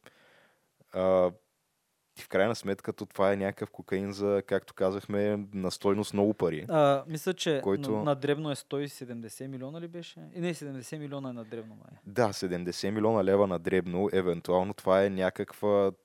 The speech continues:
Speaker 1: е, бих казал, загуба, която доста трудно може да бъде преглътната от дадения човек, а,
Speaker 2: Да.
Speaker 1: комуто принадлежи. Така че,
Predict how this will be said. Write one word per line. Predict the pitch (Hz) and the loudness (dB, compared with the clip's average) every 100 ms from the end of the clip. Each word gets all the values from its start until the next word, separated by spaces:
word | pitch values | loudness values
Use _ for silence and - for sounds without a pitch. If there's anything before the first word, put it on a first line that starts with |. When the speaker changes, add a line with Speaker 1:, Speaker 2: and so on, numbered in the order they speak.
| _ _ _ _ _ _ - | _ _ _ _ _ _ -12
Speaker 1:
е, | 92 | -12
бих | 90 98 | -8 -10
казал, | - 101 107 104 | 2 2 4 0
загуба, | 92 95 101 107 | 4 2 2 -2
която | - 98 98 104 | 2 2 2 -6
доста | 92 104 - | -4 -6 -8
трудно | - 107 98 | -6 -2 0
може | 101 98 | 0 0
да | |
бъде | 92 104 | 2 4
преглътната | 101 98 90 101 101 92 95 | 4 -2 0 0 0 -2 0
от | 90 - - _ _ _ _ _ | -2 -6 -20 _ _ _ _ _
дадения | 104 101 95 92 90 | 6 8 8 6 -2
човек, | - 90 90 - - - | -4 0 0 -2 -18 -2
а, | |
Speaker 2:
Да. | 90 90 131 | 2 4 4
Speaker 1:
комуто | 101 92 - | 2 2 -2
принадлежи. | - 95 90 85 82 90 110 _ - - - _ _ _ _ | -2 0 0 -2 -4 -4 -6 _ -20 -20 -20 _ _ _ _
Така | 101 - 107 | -4 2 2
че, | 117 - 113 117 113 | 2 -2 0 2 0